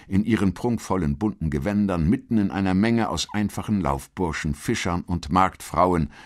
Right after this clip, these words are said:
wenn sie den Jahrmarkt um Pont-Neuf besuchen. Aber die jungen Männer gehen auch regelmäßig ins Theater und beschäftigen sich mit Philosophie sowie den klassischen Dramen und Komödien. Vater Poquelin gibt die Hoffnung,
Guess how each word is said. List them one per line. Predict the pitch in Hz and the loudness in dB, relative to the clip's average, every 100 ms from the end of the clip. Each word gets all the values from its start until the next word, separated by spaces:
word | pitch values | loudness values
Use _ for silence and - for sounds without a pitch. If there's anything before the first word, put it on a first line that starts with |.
| - | -4
wenn | 90 82 | 0 0
sie | 78 76 | 0 -2
den | 73 71 | 0 2
Jahrmarkt | 85 76 71 67 - - | 2 2 0 -4 -8 -8
um | 76 67 | -6 -4
Pont-Neuf | 71 71 73 62 - | -2 0 0 -4 -8
besuchen. | - 62 67 - - - _ _ _ _ - - | -10 -8 -8 -10 -14 -14 _ _ _ _ -12 -2
Aber | 113 110 | 0 2
die | 113 | 0
jungen | 135 127 80 | 0 0 0
Männer | 107 104 | 0 -2
gehen | 80 110 69 | 0 -2 -2
auch | 82 | -4
regelmäßig | 98 92 82 76 76 - - | -4 -2 -2 -2 -4 -8 -10
ins | - - | -12 -8
Theater | 82 131 120 - 50 | -8 -6 -6 -8 -8
und | - | -8
beschäftigen | 67 - 95 - 98 92 | -4 -2 -2 -4 -2 0
sich | 104 - | -2 -2
mit | 98 82 | -4 -2
Philosophie | 117 117 104 107 - 165 85 - - - | -2 -2 -2 -4 -2 -2 -2 -6 -20 -8
sowie | 98 82 98 | -4 0 0
den | 82 76 | 0 -2
klassischen | - 107 110 85 - 85 | -2 -4 -4 -4 -6 -6
Dramen | 76 104 113 73 71 | -2 -2 0 0 -2
und | 71 - | -6 -8
Komödien. | - - 65 - - - _ _ _ _ _ - - | -6 -4 -4 -6 -14 -16 _ _ _ _ _ -20 -8
Vater | - 147 143 113 | 2 2 2 -2
Poquelin | - 113 85 85 123 107 67 | -2 -2 0 2 2 0 0
gibt | 92 - | -2 -2
die | 78 69 | -2 0
Hoffnung, | 123 - 110 92 | 0 0 0 0